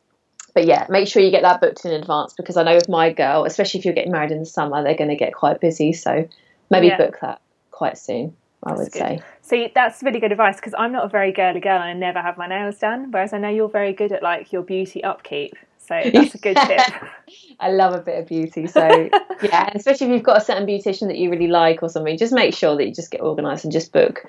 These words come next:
Speaker 1: I think I booked mine in about two months before,
Speaker 2: Oh, did
Speaker 1: just
Speaker 2: you?
Speaker 1: 'cause, like,
Speaker 2: See,
Speaker 1: yeah,
Speaker 2: you're, you're
Speaker 1: just
Speaker 2: super girly.
Speaker 1: <laughs> I am pretty girly. <laughs>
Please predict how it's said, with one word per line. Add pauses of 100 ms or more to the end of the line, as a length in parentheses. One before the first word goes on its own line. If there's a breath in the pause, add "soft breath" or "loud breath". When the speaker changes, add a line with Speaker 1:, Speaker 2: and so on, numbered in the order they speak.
(220 loud breath)
Speaker 1:
I
think
I
booked
mine
in
about
two
months
before,
Speaker 2:
Oh,
did
Speaker 1:
just (140)
Speaker 2:
you?
Speaker 1:
'cause, (400)
like,
Speaker 2:
See,
Speaker 1:
yeah,
Speaker 2:
you're,
you're
Speaker 1:
just
Speaker 2:
super
girly. (100)
Speaker 1:
<laughs>
I
am
pretty
girly. (460)
<laughs>